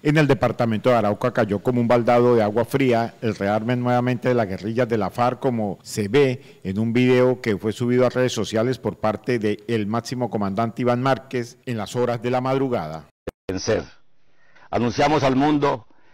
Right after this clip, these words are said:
Speaker 2: que ha comenzado la segunda Marquetalia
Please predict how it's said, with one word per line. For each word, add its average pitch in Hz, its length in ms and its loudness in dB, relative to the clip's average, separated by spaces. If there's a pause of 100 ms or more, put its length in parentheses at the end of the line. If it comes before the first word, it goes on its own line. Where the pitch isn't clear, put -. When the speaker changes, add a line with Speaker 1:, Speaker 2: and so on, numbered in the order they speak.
(200)
Speaker 2:
que 117 140 2
ha 135 80 2
comenzado 139 640 2
la 127 160 4
segunda 135 420 2
Marquetalia 127 840 0